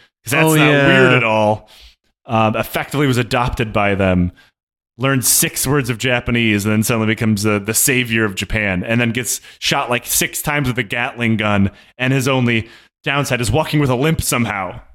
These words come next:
Speaker 1: <laughs>
Speaker 2: I'm actually gonna watch that movie tonight.
Speaker 1: It fucking rules. It's so dumb. It's awesome.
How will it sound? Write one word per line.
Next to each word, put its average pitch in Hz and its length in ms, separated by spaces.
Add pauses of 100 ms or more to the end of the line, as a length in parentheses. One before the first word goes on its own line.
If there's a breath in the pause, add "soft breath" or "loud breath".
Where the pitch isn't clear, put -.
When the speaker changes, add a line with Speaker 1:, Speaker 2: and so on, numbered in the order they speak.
(100)
Speaker 1:
<laughs> - 800
Speaker 2:
I'm 220 140
actually 285 220
gonna 170 140
watch 120 300
that 120 160
movie 117 280
tonight. 120 420 (120)
Speaker 1:
It 143 140
fucking 151 500
rules. 120 440
It's 143 200
so 165 360
dumb. 127 440
It's 104 220
awesome. 110 580